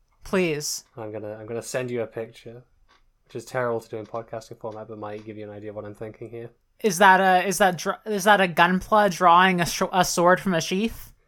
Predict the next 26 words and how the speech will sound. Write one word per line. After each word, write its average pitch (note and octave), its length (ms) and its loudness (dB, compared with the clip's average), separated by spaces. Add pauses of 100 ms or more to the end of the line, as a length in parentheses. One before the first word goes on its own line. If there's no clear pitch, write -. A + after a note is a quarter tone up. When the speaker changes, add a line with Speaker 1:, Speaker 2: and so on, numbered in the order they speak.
(120)
Speaker 2:
That D#3+ 180 0
is, F3 360 0
that D3+ 140 -2
is D3+ 140 -4
Gundam D#3+ 480 2
Vidar A2+ 760 2
from A#2+ 200 -6
Iron A#2 220 -4
Blooded A2+ 240 -2
Orphans, G#2+ 760 -8
uh, A2 380 -8
whose A#2 160 -4
gimmick C3 420 -4
is A#2+ 280 -8
that A#2+ 100 -6
it A2 140 -6
has, A2+ 260 -4
like, A2 180 -6
a A#2+ 140 0
rapier A#2+ 480 -2
handle, B2+ 560 -4 (720)
uh, A2 340 -2
which G#2+ 300 -4
it A2+ 220 -4
can, G#2+ 420 -8 (100)
uh, G#2+ 280 -8